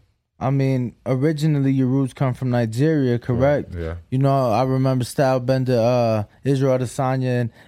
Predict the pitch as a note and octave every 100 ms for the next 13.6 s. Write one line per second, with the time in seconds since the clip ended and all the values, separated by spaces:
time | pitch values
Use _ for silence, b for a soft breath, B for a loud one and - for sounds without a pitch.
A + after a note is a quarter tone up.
0 | b A#2+ C3+ C3 C3+ B2 B2 C3 C3 B2+
1 | C3 B2+ C3+ C3 B2+ B2 A#2+ B2+ B2 A#2
2 | - D3+ D3 - C#3+ B2+ B2 b b b
3 | _ A#2+ D#3 F#3 E3 F3 E3+ D3 B2+ F3+
4 | F3+ G3+ F#3+ E3 C#3+ E3+ D#3+ C3 C#3 E3+
5 | F3 G3 A3 G#3 - D#3+ C#3 F3 E3 E3
6 | E3 D3+ D3 - D#3+ E3+ F3 D3+ C#3+ C#3+
7 | - - - F#2 C#3 C3 B2 D3+ D3 D3
8 | E3 F#3 F#3 A3 - - A#2 D#2+ F#2+ G2
9 | F2+ F#2+ F2 G2+ F#2 F2+ - G2+ E2 -
10 | - - F2 D#2+ F#2 F#2 F2+ F2 E2+ -
11 | F#2 D2 E2+ G2 E2 G2 - _ - F#2
12 | F2 F2 E2+ D#2+ - - _ _ _ _
13 | _ - F2 F2 F2